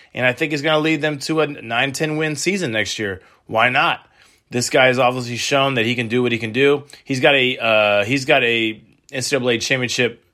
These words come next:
as a O C with Cam Newton, which a lot of people could have said, you know, a lot of people can say, like, "Oh, man, Cam Newton, man, he was the best player. He's a Heisman.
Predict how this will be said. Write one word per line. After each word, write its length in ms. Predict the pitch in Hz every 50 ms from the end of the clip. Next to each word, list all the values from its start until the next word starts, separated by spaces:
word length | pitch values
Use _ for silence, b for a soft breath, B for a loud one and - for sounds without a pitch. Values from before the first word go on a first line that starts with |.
| b b b b b b b b b b
as 300 | 123 123 127 127 120 123
a 120 | 113 110
O 180 | 127 139 143 131
C 560 | - - - 170 170 160 156 143 135 b b b b b b b b b
with 240 | 120 123 120 - -
Cam 380 | - - 147 143 139 135 139
Newton, 440 | 151 165 175 170 170 165 165 - b b b b b b b b b b b
which 160 | - 170 156
a 40 | 160
lot 200 | 165 160 160 160
of 40 | 139
people 220 | 156 156 151 151
could 160 | 143 - 170 156
have 80 | 147
said, 460 | - - 165 151 151 147 143 139 135
you 100 | 151 156
know, 80 | 147 147
a 40 | 143
lot 80 | 147
of 40 | 147
people 160 | 143 151 143
can 140 | 127 143 139
say, 260 | 127 - 156 143 139
like, 240 | 135 131 127 131 127 -
"Oh, 300 | 175 170 170 170 165 165
man, 300 | 170 175 175 175 175 170
Cam 340 | - - 196 185 185 185 185
Newton, 500 | 196 196 202 202 190 185 180 160 135 b b b b b b b b b _ _ _ _ -
man, 380 | - - 214 214 220 214 214 220
he 60 | 220
was 120 | 208 180
the 80 | 180 180
best 260 | 170 185 180 170 -
player. 240 | - 190 180 180 180
He's 100 | 165 156
a 60 | 165
Heisman. 640 | 135 170 185 180 180 160 165 175 175 175 170 165